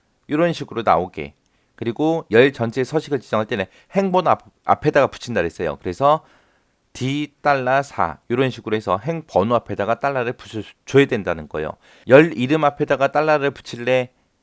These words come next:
행 번호에다 달러 붙일래, 그거는 서식을 지정할 그곳을 대상으로 해서 하는 거예요. 그래서 행 전체에 대해서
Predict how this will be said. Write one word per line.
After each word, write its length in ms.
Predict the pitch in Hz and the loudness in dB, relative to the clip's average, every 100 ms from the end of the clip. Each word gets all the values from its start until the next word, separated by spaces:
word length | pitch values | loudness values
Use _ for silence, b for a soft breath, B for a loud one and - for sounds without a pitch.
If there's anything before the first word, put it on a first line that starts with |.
| _ - | _ -2
행 160 | 196 | -2
번호에다 480 | - 113 139 135 131 | 4 2 4 2 0
달러 280 | 139 147 139 | 0 0 -2
붙일래, 360 | 123 - 127 | -4 -6 -4
그거는 480 | 120 - 113 143 151 b b _ | -4 -4 -4 0 -2 b b _
서식을 420 | - 208 196 185 | 2 2 4 -2
지정할 560 | 151 - 131 135 139 123 - | -4 -4 -4 -2 -2 -2 -4
그곳을 500 | 131 151 147 110 - _ | -4 -2 0 -2 -4 _
대상으로 460 | 120 120 147 123 101 | -2 2 2 2 -4
해서 180 | - 101 | -2 -6
하는 200 | 139 135 | -6 -6
거예요. 280 | 78 76 | -6 -6
그래서 260 | 69 98 120 | -8 -6 -6
행 220 | 131 180 | -4 -6
전체에 480 | - - 117 - 151 | -2 -2 0 -2 -2
대해서 500 | 131 113 107 151 | 0 -2 0 0